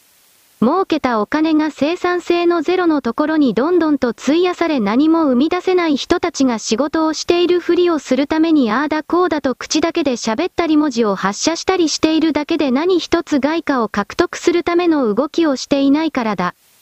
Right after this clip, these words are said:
これらのお金が次の儲けにつながる、外貨獲得につながる商品であるとか概念であるとかを生み出すために、研究開発生産に使われていない以上は、こうしたお金の数字の大きさを言われても、私は国民をもう騙していけないだろうなと取る。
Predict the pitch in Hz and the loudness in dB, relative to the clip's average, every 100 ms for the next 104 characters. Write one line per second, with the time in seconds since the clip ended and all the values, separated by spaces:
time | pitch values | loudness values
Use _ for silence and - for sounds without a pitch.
0 | _ _ _ _ _ _ _ _ _ _ | _ _ _ _ _ _ _ _ _ _
1 | _ _ - 226 294 370 339 262 208 - | _ _ -2 0 0 0 0 2 0 -2
2 | 311 320 311 311 - 285 359 330 254 311 | 0 2 0 -2 -2 0 2 2 2 0
3 | 349 294 233 208 220 269 349 370 349 359 | 0 0 0 0 -2 0 0 0 0 -2
4 | 349 262 - 214 - 320 - 320 311 - | -2 -4 -4 -8 -2 -2 2 2 2 0
5 | 285 339 359 359 330 370 381 - 302 254 | 0 0 0 0 0 0 0 2 2 2
6 | 254 302 294 269 240 202 262 359 330 285 | -2 -2 -2 -2 -2 -2 -2 2 2 2
7 | 247 247 302 294 269 247 226 196 196 285 | 2 0 -2 -2 -2 -2 0 2 2 2
8 | 349 - - 294 320 247 - 240 349 - | -2 -6 -2 0 2 2 0 0 0 2
9 | 370 - 359 370 370 - - 381 370 320 | 0 2 -2 -2 -4 -4 -2 0 0 0
10 | 285 254 - - 254 262 262 294 294 302 | 2 2 0 -4 -2 -2 -2 0 2 2
11 | 339 349 359 339 302 233 180 - 254 302 | 2 2 2 2 0 0 -2 0 0 0
12 | - 330 311 - 330 330 349 339 - 339 | -2 -2 -2 0 2 2 2 -2 0 0
13 | 320 330 330 330 330 - - 320 320 285 | 2 2 2 0 -2 -6 -2 0 2 2
14 | 294 320 359 311 240 185 269 285 294 277 | 0 -2 0 0 2 -2 -2 -4 -2 -2
15 | 240 202 - 339 349 330 339 320 339 339 | -2 -4 0 2 4 4 4 2 2 0
16 | 277 302 - - 254 233 311 339 330 294 | 0 -2 -2 -2 -2 0 0 2 0 0
17 | 311 302 262 247 214 - 208 170 | 0 0 0 -2 -4 -2 -2 -2